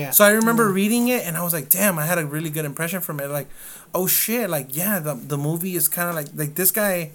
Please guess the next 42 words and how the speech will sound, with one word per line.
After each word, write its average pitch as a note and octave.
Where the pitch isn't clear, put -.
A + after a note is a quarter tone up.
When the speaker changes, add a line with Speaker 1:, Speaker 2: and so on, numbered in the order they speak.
Speaker 1:
Mm-hmm. D#3+
Speaker 2:
they D#3+
did G3+
a G3+
pretty G3+
good F3
job F3
with F3+
the C#3+
first F#3
movie, F#3
you F3
know?" G3
Speaker 1:
Yeah. D#3+
Speaker 2:
I, F3
compare F3+
the F#3+
first F#3
movie F#3+
to F3+
the D#3
second E3
one, E3
I C#3+
think F3
they E3+
did D#3
a C3
better C#3
job C#3
as B2+
far C3+
as, C#3
like, B2+
you D#3
know, C#3+
getting D3+
that C3+
fourth D3
wall C#3+
in C#3+
and, B2